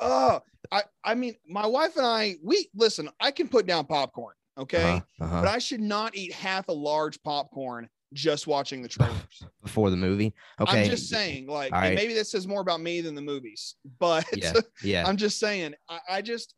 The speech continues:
Speaker 1: you get
Speaker 2: See, I
Speaker 1: twenty-five, thirty minutes of trailers, and that's
Speaker 2: Uh-huh.
Speaker 1: half of this movie.
Speaker 2: I
Speaker 1: I
Speaker 2: think
Speaker 1: just,
Speaker 2: I,
Speaker 1: it's
Speaker 2: I think I fit in the smaller category of I enjoy watching the trailers at the movie theater.
Speaker 1: Okay, now listen, I enjoy watching the trailers.
Speaker 2: So I disagree with your take.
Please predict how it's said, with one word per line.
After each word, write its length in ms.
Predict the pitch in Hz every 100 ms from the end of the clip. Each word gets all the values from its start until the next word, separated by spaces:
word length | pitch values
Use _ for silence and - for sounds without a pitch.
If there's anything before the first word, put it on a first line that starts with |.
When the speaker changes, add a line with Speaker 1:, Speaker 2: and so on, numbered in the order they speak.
| _ _ _
Speaker 1:
you 160 | 190 208
get 140 | 269
Speaker 2:
See, 120 | 107
I 140 | 208 -
Speaker 1:
twenty-five, 640 | 254 285 - 254 254 247 -
thirty 240 | 220 233
minutes 260 | 220 208 196
of 80 |
trailers, 580 | 170 196 190 160 143 147 -
and 120 | 165
that's 180 | 226 175
Speaker 2:
Uh-huh. 100 | 170
Speaker 1:
half 260 | 233 247
of 140 | 185 170
this 180 | 208 214
movie. 520 | 269 415 196 127 113 _ _ _ _ _ _ _
Speaker 2:
I 80 | -
Speaker 1:
I 20 |
Speaker 2:
think 220 | 120 170
Speaker 1:
just, 20 |
Speaker 2:
I, 140 | 165 120
Speaker 1:
it's 120 | - - -
Speaker 2:
I 60 |
think 220 | 120 175
I 80 | 143
fit 260 | - 123 104
in 180 | 104 95
the 520 | 92 90 82 78 80 - _ _ _ _ _
smaller 420 | - 110 101 113 117
category 720 | 123 120 120 120 123 123 117
of 460 | 87 98 101 - - _ _ _ _
I 160 | 95 107
enjoy 580 | 104 87 92 87 90
watching 560 | 78 69 73 - 73 69
the 80 | 62
trailers 500 | - 64 60 50 -
at 120 | -
the 60 | -
movie 240 | 64 -
theater. 220 | - -
Speaker 1:
Okay, 340 | - 175 160 151
now 140 | 160
listen, 280 | 156 151 151
I 120 | 143
enjoy 260 | 147 156 170
watching 260 | 175 - 170
the 60 |
trailers. 400 | 160 131 113 107
Speaker 2:
So 200 | - 104
I 100 | 101
disagree 400 | 123 160 - 123 151
with 120 | 143
your 100 | 120
take. 300 | 139 107